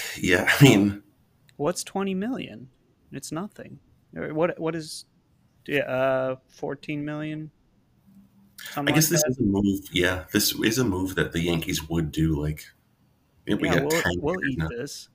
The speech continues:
Speaker 2: Yeah.
Speaker 1: Yeah.
Speaker 2: That's a
Speaker 1: Oh,
Speaker 2: eatable
Speaker 1: dang.
Speaker 2: deal. It's like, what? He could play any position in the infield, probably.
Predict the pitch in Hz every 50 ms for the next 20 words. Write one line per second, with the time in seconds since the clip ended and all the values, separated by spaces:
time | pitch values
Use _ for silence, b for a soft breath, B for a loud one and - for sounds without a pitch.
0 | _ - 202 220 165 123 117 - - - - 120 - _ _ _ _ _ _ _
1 | _ _ _ _ _ _ _ - - - 147 - - 156 156 156 - - - 143
2 | 156 147 - 139 156 175 147 131 127 120 113 _ _ _ _ _ _ _ _ _
3 | _ _ _ - 143 123 - 131 127 123 135 139 - - _ _ _ _ _ _
4 | b b b b b b b b b b b b b _ _ _ _ - 143 -
5 | 170 - - 165 156 147 143 151 160 165 160 160 _ _ - 135 131 139 143 -
6 | - - 139 131 127 127 131 147 165 - - 131 123 120 123 - - - 127 120
7 | 117 117 120 120 131 147 143